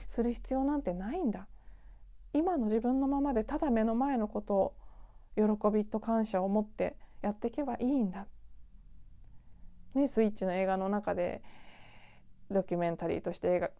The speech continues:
あの、取り上げられていた事故に遭った女性とかもそうですよね。障害を持って本当に一日一日一生懸命ただ日常のことを生きる、それ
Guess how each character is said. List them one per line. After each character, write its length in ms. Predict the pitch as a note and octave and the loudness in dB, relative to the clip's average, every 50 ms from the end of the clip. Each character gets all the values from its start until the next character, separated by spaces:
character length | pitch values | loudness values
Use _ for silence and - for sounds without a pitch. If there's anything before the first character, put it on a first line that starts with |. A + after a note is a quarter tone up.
| - - | -12 -8
あ 120 | F3 E3+ | -8 -6
の、 600 | E3 D#3+ - - - - - - - - - - - | -6 -4 -4 -4 -4 -4 -4 -6 -6 -6 -8 -8 -2
取 160 | - G3+ F#3 F3 | 0 2 2 4
り 40 | E3+ | 2
上 80 | E3+ | 2
げ 100 | F3 E3+ | 0 0
ら 100 | F3 F3 | 0 2
れ 120 | E3+ F3+ F3 | 0 0 -2
て 180 | - F3+ E3+ | -2 -2 -2
い 60 | E3+ F3 | -2 -4
た 360 | - - F3 F3 F3+ F3 - - - - - - - - - - - - - - - - - - - - - - - - - - - - - - - - - - - - - - - - - - - - | -4 -2 0 2 2 2 0 -4 -12 -20 -20 -20 -20 -20 -20 -20 -20 -20 -20 -20 -20 -20 -20 -20 -20 -20 -20 -20 -20 -20 -20 -20 -20 -20 -20 -20 -20 -20 -20 -20 -20 -20 -20 -20 -20 -20 -20 -14 -10 -10
事 140 | - - | -10 -6
故 120 | - E3+ E3 | -4 -4 -4
に 220 | F3 D#3+ E3 - - - | -4 -6 -8 -10 -10 -12
遭 60 | F3+ | -12
っ 60 | E3+ - | -12 -6
た 120 | - E3 E3 | -6 -6 -4
女 120 | - E3+ | -4 -6
性 420 | E3+ - - F3 E3+ E3+ D#3+ - - | -4 -2 0 0 0 0 -2 -2 -6
と 80 | - F#3 | -8 -10
か 140 | - - C#3 | -8 -6 -8
も 100 | C#3+ F#3+ | -8 -6
そ 220 | - - D4+ D4+ | 0 4 4 4
う 20 | A3 | 4
で 100 | - - | 2 -4
す 160 | - - - | -8 -10 -8
よ 140 | - - A3 | -6 -4 -2
ね。 280 | A3+ B3 B3+ A#3+ - - - - - - - - | 0 0 0 -2 -4 -8 -16 -20 -20 -18 -16 -4
障 240 | - - G3 F#3+ G3+ | 2 4 4 4 4
害 220 | G3 F#3+ F#3+ G3 | 2 2 2 2
を 80 | G3 G3 | 2 2
持 140 | G3 G3+ G3 | 2 0 0
っ 40 | |
て 360 | - - - - D3 - - - - - | -2 -8 -8 -6 -6 -6 -6 -10 -14 -14
本 260 | - - - D#4+ E4 - | -8 -6 -6 -6 -6 -4
当 100 | - E4+ | -2 0
に 120 | D#4+ D#4+ D4 | 0 2 0
一 180 | C#4+ - - | 0 0 0
日 200 | C4+ C4+ C4+ - | 0 0 0 0
一 200 | B3 A3+ - - | -2 -2 -2 -2
日 220 | A3+ A3+ A3+ - G#3+ | -2 -2 0 0 -2
一 100 | G#3 G#3+ | -2 2
生 180 | - A#3+ A#3+ | 2 2 2
懸 180 | - - A#3+ G#3 | 4 2 0 0
命 240 | F#3+ F3+ E3 - - - | 2 0 -2 -4 -4 -4
た 140 | - F4+ | -4 0
だ 180 | F#4+ F#4 C4+ - - | 0 0 0 2 2
日 240 | G#3+ G#3+ - A3 G3 | 2 2 2 0 0
常 160 | - G3+ G3+ | 0 0 2
の 100 | G3+ G#3+ | 2 2
こ 140 | G#3 G#3+ G#3 | 0 0 0
と 120 | G#3 - | 0 -2
を 60 | F3+ - | -2 -2
生 120 | - G#3+ | -2 -4
き 160 | G#3 - - | -2 -2 -2
る、 120 | - - - - - - - - | -2 -2 -6 -12 -12 -12 -14 -14
そ 160 | - - E4 | -2 2 6
れ 160 | D#4 F4 F4 | 6 6 6